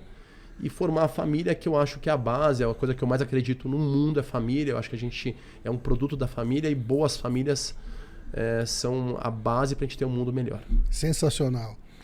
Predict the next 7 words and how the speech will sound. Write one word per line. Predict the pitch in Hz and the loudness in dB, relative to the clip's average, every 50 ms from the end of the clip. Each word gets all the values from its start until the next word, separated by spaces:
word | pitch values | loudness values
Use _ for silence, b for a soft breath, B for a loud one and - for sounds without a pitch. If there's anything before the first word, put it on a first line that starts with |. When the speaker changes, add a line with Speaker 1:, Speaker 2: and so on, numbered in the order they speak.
| B B B | B B B
Speaker 2:
Doutor | 131 156 160 151 - 180 180 180 | 4 4 4 6 6 6 8 8
Alfonso | 170 151 - - - 180 190 185 - - 180 | 8 6 4 4 4 6 6 6 4 4 2
Massager, | 160 156 139 - - - 170 175 180 175 165 175 175 170 160 b b b b b b b b b b b - - - - - - - | 4 4 2 2 4 6 8 10 10 10 10 8 6 6 4 b b b b b b b b b b b -20 -20 -20 -20 -20 -20 -12
sorte | - - - - 185 196 208 185 - 190 | -8 0 4 8 10 10 10 10 8 6
dos | 165 - | 4 6
seus | - 175 - | 4 2 2
pacientes | - - 151 - - 165 165 170 170 - - - - | 2 2 0 2 2 2 4 4 2 0 -2 -8 -10